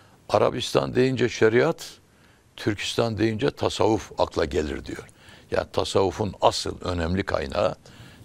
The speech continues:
Türkistan, Horasan bölgesidir. Doğru değil. Evet.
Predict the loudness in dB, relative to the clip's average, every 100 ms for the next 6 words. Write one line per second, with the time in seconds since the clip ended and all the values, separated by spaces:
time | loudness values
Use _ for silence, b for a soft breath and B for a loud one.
0 | -6 -4 -4 -4 0 0 0 0 2 2
1 | 2 0 0 -8 b b _ 0 0 0
2 | -4 -6 -10 -16 b b b -2 2 2
3 | 0 -2 -4 -10 B B B B B -2
4 | -2 -2 -14